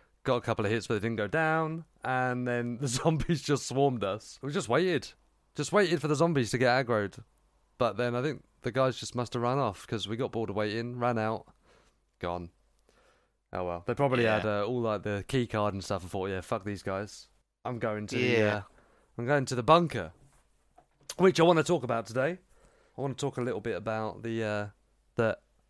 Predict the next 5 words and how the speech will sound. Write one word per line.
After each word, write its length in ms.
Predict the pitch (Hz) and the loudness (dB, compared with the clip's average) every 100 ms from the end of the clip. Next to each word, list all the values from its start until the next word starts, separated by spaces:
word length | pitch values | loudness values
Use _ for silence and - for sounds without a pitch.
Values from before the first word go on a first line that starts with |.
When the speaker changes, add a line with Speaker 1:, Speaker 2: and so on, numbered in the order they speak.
| _ - - | _ -12 -2
Speaker 1:
pending 640 | - 180 170 151 139 131 - | 4 4 4 2 0 -2 -2
update 720 | 151 143 107 139 170 - - 117 | -2 -2 0 0 0 -6 -12 -4
one 220 | 127 139 | -4 -4
point 240 | 131 123 | -4 -4
nineteen 640 | 113 120 113 123 127 147 | -4 -6 -6 -4 -4 -6